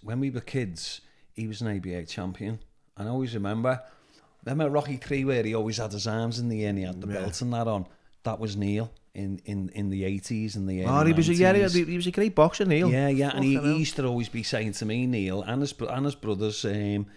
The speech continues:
Speaker 1: they'd be saying, like, "Get out of that, get away from all that drugs, lad." He said, "You'll never, you'll never have a succeed growing up." And, uh,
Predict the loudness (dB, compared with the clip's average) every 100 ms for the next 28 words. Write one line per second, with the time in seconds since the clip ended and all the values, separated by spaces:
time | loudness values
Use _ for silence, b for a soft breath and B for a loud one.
0 | b _ -10 -4 -2 -2 -2 -4 -8 -8
1 | -10 -6 -6 -6 -6 -8 -10 -10 -8 -6
2 | -6 -6 -8 -8 -10 -12 -12 -14 -12 -14
3 | -16 b b b b b -14 -8 -4 -2
4 | -2 -2 -4 -4 -4 -2 -2 -4 -6 -8
5 | -8 -8 -6 -6 -6 -8 -6 -6 -6 -4
6 | -2 0 -2 -6 B B B B B B
7 | -8 -2 0 0 -2 _ _ _ _ _
8 | _ -20 _ _ -14